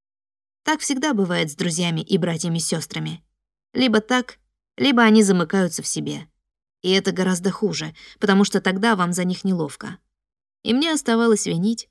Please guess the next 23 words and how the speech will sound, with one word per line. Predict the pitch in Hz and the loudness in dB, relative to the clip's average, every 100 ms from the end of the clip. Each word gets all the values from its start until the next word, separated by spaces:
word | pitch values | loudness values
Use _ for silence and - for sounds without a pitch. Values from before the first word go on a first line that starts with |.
| _ | _
только | - 170 151 | -6 -6 -6
себя. | - 139 67 - _ _ _ _ _ _ _ _ _ _ - | -8 -8 -12 -16 _ _ _ _ _ _ _ _ _ _ -2
Однажды | - 226 294 269 | 0 4 4 4
я | 254 254 | 4 4
попыталась | 240 233 240 240 226 | 4 2 4 4 4
отомстить | 226 214 220 - 262 - - - - _ - | 4 4 2 2 2 2 -6 -20 -20 _ 0
и | 220 | 4
рассказала, | 233 - 262 311 285 | 4 2 4 4 4
как | 240 240 | 2 2
моя | 247 247 | 4 4
сестра | 240 226 277 277 | 2 0 2 2
сбежала | 208 208 226 220 214 | 4 4 6 6 4
от | 196 | 2
дантиста, | 185 208 208 269 233 - | 4 4 4 2 0 -4
потому | - 185 196 | -6 0 0
что | 208 202 | 2 0
испугалась | 196 196 202 226 196 | 0 -2 2 2 2
маленького | 196 196 185 190 190 | 2 2 0 0 -2
зеркальца. | 180 165 - 143 151 151 _ _ _ _ | -2 -6 -10 -10 -10 -12 _ _ _ _
И | - | -2
сестра | 214 208 - 214 | 2 2 4 4
Салим | 208 196 220 | 6 4 4
сказала: | - 180 160 151 - | 2 -4 -2 -6 -6